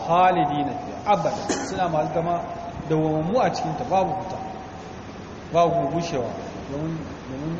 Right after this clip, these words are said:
aljanna an yi ta ne har abada, babu ranar ƙarewa. Kuma jin daɗin ta ma ba zai ƙare ba. Babu wata ni'ima ta ta ma da za ta tawaye ballantana ta ƙare.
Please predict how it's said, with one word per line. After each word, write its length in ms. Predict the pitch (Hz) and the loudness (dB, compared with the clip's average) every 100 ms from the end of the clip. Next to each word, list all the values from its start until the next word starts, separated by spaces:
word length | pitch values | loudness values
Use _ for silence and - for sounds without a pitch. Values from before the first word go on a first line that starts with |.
| 160 | -4
aljanna 360 | 135 165 175 170 | 0 -2 0 0
an 120 | 165 175 | 0 0
yi 60 | |
ta 120 | 160 151 | -2 -2
ne 120 | 151 | -2
har 260 | 147 180 202 - | 4 4 4 4
abada, 380 | 170 139 135 - - - - - - 151 | 4 4 2 -2 -4 -6 -8 -10 -8 4
babu 220 | 165 160 | 6 8
ranar 300 | 151 151 151 160 | 4 4 0 2
ƙarewa. 360 | 156 143 110 - - - - - - - | 4 4 0 -4 -8 -8 -10 -12 -12 -4
Kuma 140 | 156 160 | -2 0
jin 180 | 180 | 0
daɗin 300 | 165 165 165 165 | 4 4 2 0
ta 60 | |
ma 140 | 156 156 | 2 2
ba 100 | 147 | 2
zai 160 | 151 | -2
ƙare 280 | 143 156 139 | 0 2 2
ba. 160 | 147 135 | 0 0
Babu 200 | 151 170 | 2 2
wata 200 | 170 170 | 2 0
ni'ima 300 | 165 185 170 | -2 0 0
ta 160 | 147 165 | 2 0
ta 120 | 160 151 | 0 0
ma 140 | 151 | 0
da 100 | 143 | 0
za 160 | 147 156 | 0 0
ta 60 | - | -2
tawaye 220 | 147 156 | 0 0
ballantana 500 | 139 131 - 147 143 | 0 -2 -4 -2 -2
ta 120 | 151 143 | -2 -4
ƙare. 260 | 143 135 | -2 -2